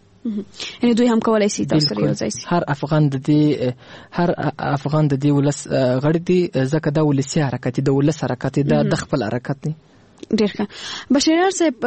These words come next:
Speaker 1: دا راته ووایئ چې، م، د تاسو له نظره اوس وخت کې، اه، سره له دې چې په هم افغانستان کې او له افغانستانه بهر، خصوصاً په قطر کې د امریکایانو او د طالبانو ترمنځ د افغانستان د سولې خبرې کیږي.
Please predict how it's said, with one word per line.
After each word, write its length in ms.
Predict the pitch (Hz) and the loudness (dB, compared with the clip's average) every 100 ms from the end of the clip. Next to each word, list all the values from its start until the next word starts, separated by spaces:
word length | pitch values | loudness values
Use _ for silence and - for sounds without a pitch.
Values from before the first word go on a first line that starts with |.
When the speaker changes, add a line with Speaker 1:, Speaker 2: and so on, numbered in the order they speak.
| 247 240 240 | 2 2 2
Speaker 1:
دا 100 | 302 | 2
راته 200 | 302 302 | 4 2
ووایئ 540 | 294 285 269 269 262 | 4 4 4 4 2
چې، 360 | 247 254 240 240 | 2 2 2 2
م، 580 | 208 214 208 208 202 196 | -2 -2 0 2 0 0
د 40 | |
تاسو 340 | 214 240 240 233 | 0 0 2 2
له 100 | 208 | 2
نظره 440 | 214 220 233 233 - - - - _ 220 | 2 2 2 0 -2 -12 -20 -20 _ 2
اوس 420 | 254 339 311 - | 4 4 2 0
وخت 280 | 233 - - | -2 -2 -2
کې، 260 | 269 269 269 _ 208 | 0 0 -2 _ -2
اه، 180 | 202 | 0
سره 280 | 214 240 247 | 2 2 4
له 100 | 247 | 4
دې 120 | 233 | 2
چې 300 | 247 247 240 220 | 2 4 2 2
په 80 | |
هم 260 | 202 240 247 | 0 0 0
افغانستان 640 | 220 220 220 208 - 277 262 | 0 -2 0 0 2 2 2
کې 120 | 262 | 2
او 160 | 247 220 | 2 2
له 100 | 214 | 0
افغانستانه 500 | 220 220 220 269 226 | 0 0 2 2 2
بهر، 380 | 214 214 233 208 - - - _ | 0 0 -2 -4 -14 -20 -20 _
خصوصاً 300 | - 262 254 | -2 0 2
په 140 | 226 220 | 0 0
قطر 220 | 254 240 | -2 0
کې 140 | 214 214 | 0 0
د 60 | |
امریکایانو 460 | 202 208 208 220 214 | 2 0 2 2 2
او 60 | 208 | 2
د 60 | |
طالبانو 340 | 202 202 220 214 | 2 2 2 0
ترمنځ 360 | 208 214 208 | 0 0 0
د 40 | 214 | -2
افغانستان 380 | 208 214 226 214 | -2 -2 0 0
د 60 | |
سولې 180 | 214 220 | 0 -2
خبرې 280 | 220 220 226 | 2 2 2
کیږي. 220 | - 190 | 0 -6